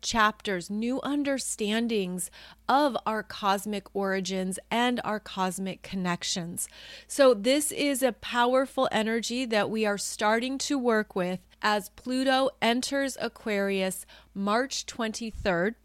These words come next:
Then Pluto will station retrograde May first and retrace its steps back into Capricorn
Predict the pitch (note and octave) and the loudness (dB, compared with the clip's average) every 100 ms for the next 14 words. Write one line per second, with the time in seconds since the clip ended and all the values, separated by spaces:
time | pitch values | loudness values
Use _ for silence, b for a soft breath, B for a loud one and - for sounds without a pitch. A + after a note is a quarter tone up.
0 | _ - A3+ A3+ - B3+ B3+ B3 C4+ - | _ 0 2 0 -2 4 6 6 4 2
1 | A3 G#3 G3+ - A3 A3 - A3+ G#3 A3+ | 0 0 -2 -2 -2 0 -4 -6 0 2
2 | D#4 - A#3 G3+ F#3 F3+ F#3 G#3 b b | 2 -2 -4 -4 -4 -4 -4 -6 b b
3 | b G3 G3+ G#3 G3+ - - - B3 B3 | b -2 0 2 0 -2 -10 -4 0 2
4 | G3+ - - - - _ B3 A#3+ A#3 - | 2 -2 -6 -8 -18 _ 6 6 6 0
5 | - - G3 G#3+ C#4 D4 D4+ D#4 - - | -8 -12 -6 0 2 2 2 0 -4 -6
6 | - B3+ C4+ - A#3+ - - - D#4 C#4 | 2 2 2 -2 -6 -8 -10 -2 2 4
7 | G3+ - - G3+ A3+ A#3 D4+ - - B3+ | 2 -2 -12 -4 2 4 4 2 -4 2
8 | C4 B3+ - A3+ - B3+ B3+ B3 A3+ - | 2 2 -2 -6 2 4 4 2 -4 -4
9 | G3 E3+ F3 | -2 -2 -4